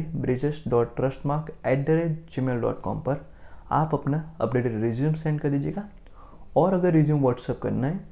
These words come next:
तो सेवन सिक्स डबल टू ज़ीरो फ़ोर टाइम सेवन टू वाले नंबर पर रिज्यूम WhatsApp भी कर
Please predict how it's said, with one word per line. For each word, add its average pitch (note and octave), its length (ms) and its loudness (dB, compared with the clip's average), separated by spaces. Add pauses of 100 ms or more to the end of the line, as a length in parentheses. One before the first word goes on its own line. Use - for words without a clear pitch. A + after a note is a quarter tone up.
(160)
तो D3+ 120 0 (160)
सेवन A#2+ 300 0 (100)
सिक्स - 320 -6
डबल A#2 260 2
टू A#2+ 120 -4
ज़ीरो C3 300 -4 (400)
फ़ोर D3+ 220 4
टाइम D#3+ 200 2
सेवन B2 240 0
टू B2 100 -2
वाले A#2+ 160 2
नंबर A2+ 200 0
पर A#2+ 160 0
रिज्यूम A2 300 -2
WhatsApp B2 260 -4
भी F3 80 -4 (160)
कर G2 120 -6